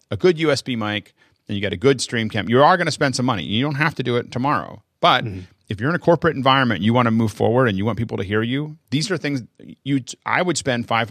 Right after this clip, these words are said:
Speaker 1: I mean, I have spent more than five hundred dollars on a suit, you know, and, and the thing is, is this is your suit. If you're at
Speaker 2: Right.
Speaker 1: home, your, your, your video camera,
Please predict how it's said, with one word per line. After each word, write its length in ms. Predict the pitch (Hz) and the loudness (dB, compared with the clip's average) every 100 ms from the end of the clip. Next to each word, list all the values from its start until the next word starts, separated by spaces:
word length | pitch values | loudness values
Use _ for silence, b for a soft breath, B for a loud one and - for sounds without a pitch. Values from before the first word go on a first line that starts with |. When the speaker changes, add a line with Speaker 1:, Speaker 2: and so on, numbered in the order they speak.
| - | -8
Speaker 1:
I 40 | |
mean, 60 | 113 | -10
I 100 | 85 | -8
have 440 | - 87 76 92 _ - | -8 -8 -8 -12 _ -12
spent 300 | - 98 104 | -2 -2 2
more 180 | 113 | 0
than 120 | 101 90 | 0 -2
five 180 | 87 | -4
hundred 160 | 90 85 | -4 -6
dollars 280 | 80 85 92 | -6 -6 -6
on 80 | 82 | -8
a 60 | |
suit, 340 | - 120 107 - b b b - | -4 -4 -4 -8 b b b 0
you 120 | 131 | 4
know, 140 | 123 117 | 6 6
and, 260 | 123 123 | 4 2
and 160 | 123 117 | -2 -2
the 40 | |
thing 220 | 107 131 131 | 0 0 2
is, 140 | 120 | 0
is 140 | 107 | -2
this 180 | 87 123 | 2 2
is 100 | 131 | 2
your 80 | 127 | 0
suit. 300 | - 156 95 _ - | -2 -4 -6 _ -4
If 120 | 117 | 2
you're 80 | 151 | 4
at 60 | 151 | 4
Speaker 2:
Right. 100 | 156 | 4
Speaker 1:
home, 240 | 127 104 101 B B B | 2 0 -6 B B B
your, 300 | - 123 127 117 | 0 2 2 4
your, 400 | 123 120 113 101 | 6 6 6 0
your 120 | 110 | -2
video 340 | 95 127 151 143 | 0 2 4 2
camera, 540 | 135 131 135 131 127 | 2 0 0 0 -2